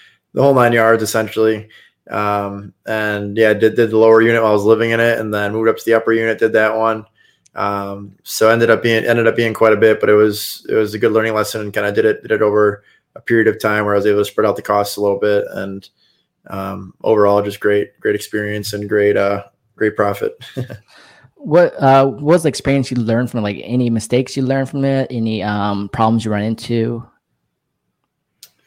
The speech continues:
Speaker 1: Um, trying to think back if there was any. Uh, maybe, maybe just, like, some of the stuff dealing with contractors and all that, just longer timelines than they originally are gonna, especially now. So, I mean, that's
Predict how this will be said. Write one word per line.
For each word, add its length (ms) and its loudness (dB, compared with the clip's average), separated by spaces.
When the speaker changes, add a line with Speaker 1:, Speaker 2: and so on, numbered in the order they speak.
Speaker 1:
Um, 640 2
trying 240 -2
to 60 -6
think 300 -8
back 320 0
if 80 -14
there 160 2
was 160 0
any. 440 -4
Uh, 300 4
maybe, 200 4
maybe 180 4
just, 200 4
like, 100 4
some 180 0
of 40 2
the 40 2
stuff 240 0
dealing 220 0
with 100 -4
contractors 680 -2
and 80 -6
all 180 0
that, 320 -2
just 540 -10
longer 360 0
timelines 640 -4
than 80 -6
they 100 -4
originally 380 -2
are 80 -4
gonna, 380 -4
especially 380 -2
now. 180 0
So, 180 -4
I 60 -6
mean, 100 -8
that's 420 -12